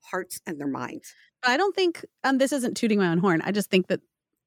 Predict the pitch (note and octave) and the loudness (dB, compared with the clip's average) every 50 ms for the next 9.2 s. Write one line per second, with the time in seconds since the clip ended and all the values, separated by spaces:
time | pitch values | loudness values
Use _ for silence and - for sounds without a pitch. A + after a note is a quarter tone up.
0 | _ _ _ - A3+ A#3 A#3 C4 C#4+ C#4+ B3 A3 - - F#3 G3 G3+ - G3 - | _ _ _ -2 0 2 2 2 2 2 0 0 0 0 0 0 2 2 0 0
1 | - - - G3+ F#3+ F3 - A#3+ C4 B3+ D#3 D#3+ C3+ C#3 - - - F3+ A3+ C#4+ | 0 -2 0 0 0 0 0 0 0 0 2 0 0 0 -2 -4 -2 -2 0 2
2 | B3+ A3 F#3+ F#3 C3 - G#3 G3+ - G3 D3+ - F#3 B2 D#3+ E3+ D#3+ D3+ E3+ - | 2 0 0 0 -2 -2 -2 -2 0 0 0 0 0 2 4 4 4 2 2 0
3 | F#3 F3 F#3 F#3+ - - F3 E3 D#3+ - E3+ E3 D#3 E3+ - D3+ F3 - A3 F#3 | 0 0 0 0 0 0 0 -2 0 2 2 2 2 2 2 -2 -4 -6 -8 -2
4 | G#3 F#3 E3+ D#3+ E3 F3 - - - D#3+ D3 - - - _ _ _ _ _ _ | 0 2 2 4 2 2 0 -2 0 0 0 -2 -4 -10 _ _ _ _ _ _
5 | _ _ _ _ _ _ _ _ _ D#3 D3 F3 A3+ - - - - - - G#3 | _ _ _ _ _ _ _ _ _ -18 -16 -16 -16 -18 -18 -20 -20 -20 -20 -20
6 | G#3 _ - G#3+ G3 F3+ F#3+ G3+ - F#3+ G#3+ - C#4 B3+ A3+ - A3 G3 F#3 - | -10 _ 0 2 4 4 4 2 2 0 0 0 0 -2 0 0 2 2 2 2
7 | - _ _ _ _ _ _ _ _ _ _ _ - G#3 A3+ G3 - G#3 A3+ A#3 | -2 _ _ _ _ _ _ _ _ _ _ _ 0 2 2 2 2 0 0 0
8 | G#3+ - C4+ B3+ A#3+ G#3 G3+ G3 F#3+ G3 F#3+ - A#3+ A#3 A#3+ C#4 D4+ E4 E4 D4+ | 0 0 0 0 2 2 4 2 2 2 2 2 0 2 2 2 2 2 2 2
9 | - - A3+ | 2 -2 -4